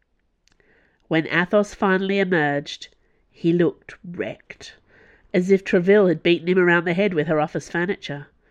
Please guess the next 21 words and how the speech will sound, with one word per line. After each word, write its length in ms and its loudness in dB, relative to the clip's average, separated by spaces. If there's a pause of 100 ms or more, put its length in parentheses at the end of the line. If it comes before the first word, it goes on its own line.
(840)
He 180 0
had 140 6
lost 640 0 (360)
all 340 10
of 100 2
the 100 0
manic 500 0
picnic 380 -6
energy 560 -4 (380)
that 140 -6
he 80 2
had 120 4
used 360 -2
to 80 -4
fuel 280 -6
their 160 -4
flight 360 -8
here. 300 -14 (1400)
"So," 540 6 (380)
asked 280 -4
Aramis, 640 -4